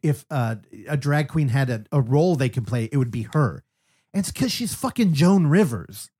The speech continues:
She's a old, bitchy cunt, and she knows it, and she doesn't give a fuck. And in this movie, it's funny. After we left, we had made a friend out here at Daly City, and he was telling me, like, "You know,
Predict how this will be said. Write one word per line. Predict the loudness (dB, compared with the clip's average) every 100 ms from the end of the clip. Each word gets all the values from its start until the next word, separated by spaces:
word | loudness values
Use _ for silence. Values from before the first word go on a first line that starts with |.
| _ _ _ _ -12
She's | -4 -2 2
a | 0 0 -8 _ -8
old, | -4 -4 -4 -8 -10 _ _ -14 -12 -4
bitchy | -2 -2 0 0 2 0 _ -2
cunt, | 2 2 0 -4 -16 _ 0
and | 2 2
she | 0
knows | 2 4 4 2
it, | -4 -8 0
and | 0
she | 0 0
doesn't | 0 0 -2
give | 2 2
a | 0
fuck. | -4 -10 -10 _ _ _ _ 0
And | 2
in | 2
this | 0 -4 -4
movie, | -4 -4 -6 -10 _ _ _ _ _ _ -2
it's | 0
funny. | 2 2 2
After | 0 2
we | 2 2
left, | 2 0 0
we | 2
had | 4
made | 4 4
a | 2
friend | 4 4 4 2 -2
out | 0 2
here | 4 4
at | 4
Daly | 4 4 4
City, | 0 -2 -2 -6 _ _ _ 0
and | 4
he | 4
was | 4
telling | 2 2 4
me, | 2
like, | 2 -2 -6 _ _ _ _ _ _ _ _
"You | 0 2
know, | 2